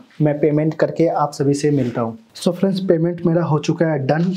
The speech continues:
Payment done होने के बाद यहाँ पे देखिए, जो मैंने कहा था ना, reference number आपको यहाँ पे पूछ रहा है या फिर application number, date of birth डालना है, captcha डालना है और भैया submit पे click करना है। आधार कार्ड register अगर है आपका तो यहाँ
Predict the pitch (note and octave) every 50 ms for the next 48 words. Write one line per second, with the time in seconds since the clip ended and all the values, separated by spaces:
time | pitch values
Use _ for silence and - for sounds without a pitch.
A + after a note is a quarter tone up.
0 | - - E3 D3+ D3 D#3+ E3 E3+ D#3 - D3+ D3+ D#3+ D#3+ B2+ D3+ D3+ D3+ D3 -
1 | E3 C#3+ D3 D#3+ D#3+ D3 C3+ B2 B2 C#3 C#3 - D#3 C#3 C#3+ C#3 C#3 - D#3+ D#3+
2 | F3 E3+ - D3 C#3 C#3 C#3 C#3 C#3+ C#3 C#3+ - C3 C3 C#3+ - E3 E3 E3 D3
3 | C#3 C3+ C3 C3 - D#3 D3+ D3+ D3 - D3+ C#3 C#3 C#3 D3 D3 D3 C3 B2+ -
4 | - - C#3+ C3+ B2+ C#3 C#3+ - D3 C#3 C#3+ - C#3+ C#3 C#3+ - - D3 C#3+ D3
5 | D#3 C#3+ C3+ C3 - - C#3 C3 B2 A#2+ B2 C3+ C3+ C3+ C#3 C3 - D3 C#3 C3
6 | C3 C3 C3 C3+ D3 D#3+ - _ - - _ _ _ - - D3+ D3 D3 D3+ D#3+
7 | D3 C#3+ C#3+ C#3+ C#3+ D3 D3 - - D3+ C3 C3 C3 B2+ C3 C3 C#3+ D3 C#3 C#3+
8 | D#3 D#3+ - - C3+ B2+ C3 - - D3 C3+ C3 C3 B2+ C3 C#3 D3 C#3+ C#3 C#3+
9 | C3+ C3+ C#3 C3+ C#3+ C#3+ D3 - - - C#3 B2+ - D3 D3 D3 D3 - D3 C#3+
10 | C#3+ - - B2+ C3 B2+ - - A#2 A2+ A#2 A#2+ B2+ E3+ D#3 D3 C#3 D#3 E3 E3+
11 | E3+ D#3+ D#3+ E3+ E3 D#3+ D#3 D3+ D3 D3+ D3+ - - F3 D#3+ D#3 D3 D#3 C#3 -
12 | - D3+ D#3 D#3 C#3+ C#3 - - D#3+ D#3+ E3 - D3 C3+ C3+ - C3 C#3